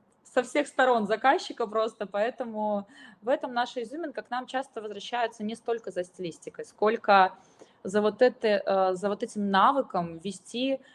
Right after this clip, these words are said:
всю историю системно. Вот. А, что касается стилистически, ну, у нас современные интерьеры,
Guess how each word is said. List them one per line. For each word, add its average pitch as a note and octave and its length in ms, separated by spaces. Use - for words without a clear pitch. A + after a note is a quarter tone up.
всю - 200
историю A3 360
системно. D3 640
Вот. F3+ 320
А, F3 200
что B3 180
касается E4+ 380
стилистически, D4+ 760
ну, D4 160
у E4 40
нас D4 240
современные C4 580
интерьеры, D4+ 920